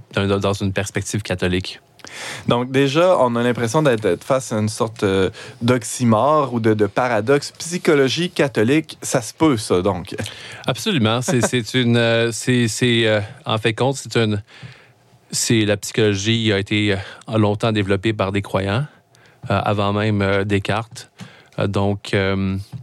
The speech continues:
Speaker 1: il faut revenir un peu en arrière pour voir ça. C'est sûr qu'au vingtième siècle, on a vu beaucoup de, de, de personnes, euh, ayant la foi qui ont travaillé la, la question psychologique. Et il faut juste, euh,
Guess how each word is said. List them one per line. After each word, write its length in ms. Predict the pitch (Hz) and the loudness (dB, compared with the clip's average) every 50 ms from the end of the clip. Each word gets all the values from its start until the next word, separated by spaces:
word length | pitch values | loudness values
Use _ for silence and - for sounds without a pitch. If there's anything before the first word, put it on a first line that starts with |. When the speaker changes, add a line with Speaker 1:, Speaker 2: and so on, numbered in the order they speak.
| - - _ _ _ _ _ _ _ _ - | -14 -18 _ _ _ _ _ _ _ _ -12
Speaker 1:
il 80 | - 113 | -12 -8
faut 180 | - - 107 98 | -2 0 0 2
revenir 380 | 101 104 92 101 104 104 101 | 2 0 0 0 -2 0 0
un 80 | 95 95 | -2 -4
peu 180 | - - 110 | -2 -2 -2
en 80 | 101 98 | -2 0
arrière 340 | 95 95 98 101 101 104 104 | 0 -2 0 0 0 0 -2
pour 160 | 104 - 92 | -2 -4 -4
voir 280 | 90 95 95 92 90 90 | 0 0 0 0 0 -4
ça. 260 | - - 120 135 156 170 - - - - _ | -2 0 0 0 0 -2 -8 -16 -20 -20 _
C'est 180 | - - - 110 | -8 -2 -2 -2
sûr 200 | - - 120 107 | 0 0 -2 0
qu'au 160 | - 107 104 | 2 2 2
vingtième 400 | 98 107 104 98 - 104 98 95 | 2 2 0 0 0 -2 -2 -2
siècle, 260 | - - 117 110 - | 0 -2 -2 0 0
on 100 | 101 98 101 | 0 2 2
a 60 | 98 | 2
vu 380 | 98 95 98 101 101 104 104 | 0 0 0 0 2 2 0
beaucoup 400 | - 107 104 113 113 110 - 120 | 0 0 0 0 0 2 2 0
de, 140 | 117 107 101 | 2 2 0
de, 520 | 95 - 127 110 98 95 95 95 92 90 92 98 - - - - _ _ - | -2 -4 -4 -2 0 0 0 0 0 -2 -4 -6 -10 -18 -20 -20 _ _ 0
de 100 | 101 98 | 0 0
personnes, 520 | 92 - 98 95 - - 110 110 107 104 | 0 0 -4 -4 -2 -2 0 2 2 2
euh, 200 | 98 95 95 95 - - | 2 2 0 -2 -2 -2
ayant 240 | - 101 98 98 98 | -2 0 0 0 0
la 100 | 98 92 | 0 -2
foi 300 | 95 - - 107 107 107 | -4 -4 -2 0 0 0
qui 120 | - - | 0 0
ont 140 | 104 95 98 | 0 2 0
travaillé 320 | 95 - - 98 98 98 | 0 -2 -4 -2 0 0
la, 100 | 107 113 113 - 117 101 | 0 0 -2 -2 -4 -2
la 160 | 107 104 98 | -2 -2 -2
question 240 | - 107 101 - 104 | -2 -4 -4 -4 -6
psychologique. 640 | - - - 101 98 98 95 101 117 110 - - _ _ - - - - - - - - - - - - - | -6 -2 0 2 2 2 2 0 0 -2 -4 -16 _ _ -20 -20 -20 -20 -20 -20 -20 -20 -20 -20 -16 -6 -2
Et 520 | 117 113 113 110 110 110 107 107 110 110 - - - - - | 0 2 4 4 2 2 2 0 -2 -4 -8 -14 -12 -6 -4
il 100 | 117 101 | -4 -2
faut 200 | - - 110 107 | 0 2 2 2
juste, 400 | 98 107 110 104 - - - 110 | 2 2 0 0 -2 -4 -2 0
euh, 280 | 101 95 95 95 92 | 2 2 2 0 0